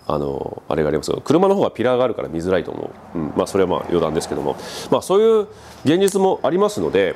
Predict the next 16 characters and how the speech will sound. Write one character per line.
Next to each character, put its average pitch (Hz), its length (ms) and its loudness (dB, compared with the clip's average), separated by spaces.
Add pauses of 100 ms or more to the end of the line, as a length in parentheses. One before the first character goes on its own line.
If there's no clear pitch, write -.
(240)
早 190 220 2
く 87 300 2 (400)
百 117 260 0
二 180 160 4
十 135 120 2
五 87 140 2
シ - 180 0
ー 98 40 0
シ - 200 0
ー 76 100 2
を 69 140 -2
普 - 100 -16
通 113 200 2
免 113 200 2
許 80 80 0
で、 76 200 0